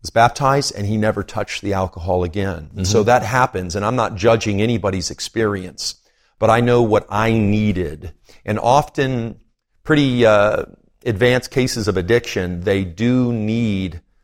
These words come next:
Speaker 1: that twelve-step fellowship because it, it, they have the identification with people who've struggled like them,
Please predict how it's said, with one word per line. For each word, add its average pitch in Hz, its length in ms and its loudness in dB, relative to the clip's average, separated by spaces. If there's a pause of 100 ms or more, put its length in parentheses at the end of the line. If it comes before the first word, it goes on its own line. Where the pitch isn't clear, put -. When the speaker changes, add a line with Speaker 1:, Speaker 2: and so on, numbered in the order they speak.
(440)
Speaker 1:
that 104 340 0
twelve-step 113 1040 0 (640)
fellowship 113 800 0
because 98 680 -2
it, 104 300 -2
it, 87 580 -6
they 95 140 0
have 104 180 2
the 104 100 2
identification 104 920 -2
with 92 140 -6
people 113 260 -6
who've 95 160 -6
struggled 101 400 -2
like 101 280 0
them, 143 360 0